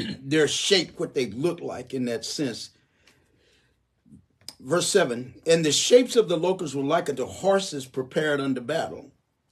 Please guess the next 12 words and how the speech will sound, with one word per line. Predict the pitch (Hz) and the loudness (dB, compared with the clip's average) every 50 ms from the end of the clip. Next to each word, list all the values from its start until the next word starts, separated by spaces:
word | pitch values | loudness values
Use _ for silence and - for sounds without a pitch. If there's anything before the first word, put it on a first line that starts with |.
| _ - | _ -4
And | 147 143 | -2 -2
on | 147 170 214 233 | 0 2 2 6
their | 208 214 214 185 | 8 8 8 8
heads | 160 151 196 214 202 180 151 131 139 147 147 135 123 | 6 2 4 4 6 6 6 4 4 2 0 -2 -4
were, | 147 147 147 143 - | 0 0 0 0 0
as | 160 165 160 151 151 | 0 -2 0 0 0
it | 156 147 - | -2 -4 -2
were, | 147 151 156 156 147 | 0 0 0 0 0
crowns | - - 170 170 170 175 175 180 175 175 175 165 165 - | -4 -6 -4 -2 -2 0 0 -2 -2 -2 -4 -4 -6 -6
like | 135 139 139 135 151 156 151 - 117 | -2 0 2 4 2 2 0 -4 -6
gold." | 117 147 147 135 117 104 98 95 90 95 110 | -2 0 2 4 4 2 0 -2 -6 -8 -6
Not, | 117 120 139 151 143 - - | -6 -4 -4 -4 -4 -6 -10